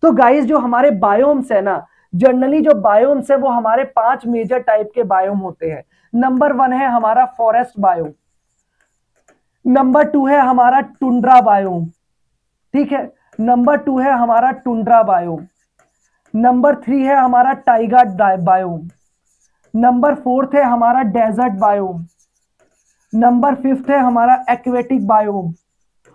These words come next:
और आप बोल सकते हो टुंड्रा टाइगा को एक boreal forest, और उसी के साथ एक आता है हमारा grassland biome।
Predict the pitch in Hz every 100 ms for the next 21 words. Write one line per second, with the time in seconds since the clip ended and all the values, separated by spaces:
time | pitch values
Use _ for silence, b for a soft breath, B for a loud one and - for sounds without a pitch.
0 | _ 247 247 226 247 208 233 277 277 269
1 | - 269 277 277 254 254 269 254 247 247
2 | 247 269 277 262 214 202 240 262 262 247
3 | 254 269 - 254 254 240 269 269 262 247
4 | 254 - 247 254 233 226 233 240 226 214
5 | 226 254 254 B B 185 220 214 214 -
6 | 220 220 190 180 170 160